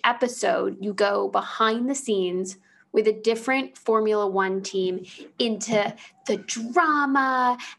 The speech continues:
and the, like, infighting and the, and the competitiveness, and then,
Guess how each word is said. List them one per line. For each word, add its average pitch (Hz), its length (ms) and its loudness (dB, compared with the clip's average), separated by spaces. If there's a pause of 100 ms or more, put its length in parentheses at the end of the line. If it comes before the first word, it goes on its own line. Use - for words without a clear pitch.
and 226 360 -2
the, 202 320 2 (200)
like, 175 380 0 (260)
infighting 262 920 0
and 208 160 0
the, 185 300 4 (100)
and 208 140 -4
the 190 60 -4
competitiveness, 254 1120 -2
and 196 120 -2
then, 196 380 -6